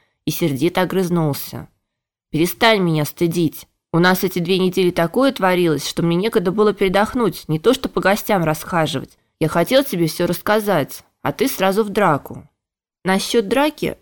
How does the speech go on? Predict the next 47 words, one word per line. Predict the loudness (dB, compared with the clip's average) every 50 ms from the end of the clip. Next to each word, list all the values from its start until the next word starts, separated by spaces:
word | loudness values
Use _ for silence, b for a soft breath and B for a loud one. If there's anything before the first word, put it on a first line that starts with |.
| _ _ -4
это | 0 0 0
ты | 0 0 -2
сильно | -2 0 0 0 0 0
преувеличил, | 2 2 2 2 2 0 0 -2 -2 -2 -2 -4 -4 -6 -6 -8 -12 _
хотя | -4 -4 0 2 2
и | 2 2
следовало | 2 2 2 2 2 2 0 0 0
бы | 0 0
надавать | 0 0 0 0 0 2 0 0 0 -2
тебе | -8 -6 -6 -6
по | -4 -2 -2
ушам". | -2 -2 -2 -2 0 0 0 -2 -4 -8 _ _ _ _ _ _ _ _ _ _ _ _ -6
"Ничего | -4 -4 -2 -2 -2 -2 0 2 2
не | 2 2 0
преувеличил. | 0 2 2 2 2 2 0 0 0 0 0 -2 -4 -8 -8 -10 -14 _ _ _ _ -4
Магическое | 0 2 2 2 2 -2 -2 -4 -4 -6 -4 -2
нападение — | -2 -2 0 0 0 0 2 0 0 0 0 0 -2 -2 -2
это | -2 -2 -2
та | 0 0 0 0
же | 0 0
драка, | 0 2 4 4 2 2 -2 -6
только | -4 -2 -2 0 0 0
другим | 0 0 0 0 0 0 2
оружием. | 2 0 0 0 -2 -4 -6 -6 -6 -8 -8 -8 -12 -18 _ _ _ -2
Думала, | 0 2 2 4 4 4
я | 4 2 2
не | 0 0
пойму?" | 0 0 0 0 2 0 0 0 -2 -4 -6 _ _ _ _ _ _ _ _ _ _ _ _ _ _ _ _ _ _ _ _ _ _ -8 -4
"Думала, | 2 2 4 4 4 4 2 2 0 -2
тебе | -2 -4 -4 -2 -2
действительно | -2 -2 -4 -2 -2 0 0 0 0 0
станет | -2 -2 -2 -2 0 0 -2 -4
стыдно, | -6 -6 -4 -2 0 0 0 -2 -8 -10 -12 _
что | -12 -8 -6
ты | -2 -2 0
за | 2 2 0
две | 2 0 -2
недели | 0 0 -2 0 0 0 0
не | 2
мог | 2 0 0 -2 -2
найти | -2 -2 -2 -2 -2 -2 0
времени | 2 2 0 0 0 -2
хотя | -2 -2 -4 -4 -2 0 0 0
бы | 0 0
на | 0
минутку | 0 0 0 0 -2 -2 -2 -2 -2
заглянуть, | 0 0 0 0 2 0 2 2 2 0 0 -2 -8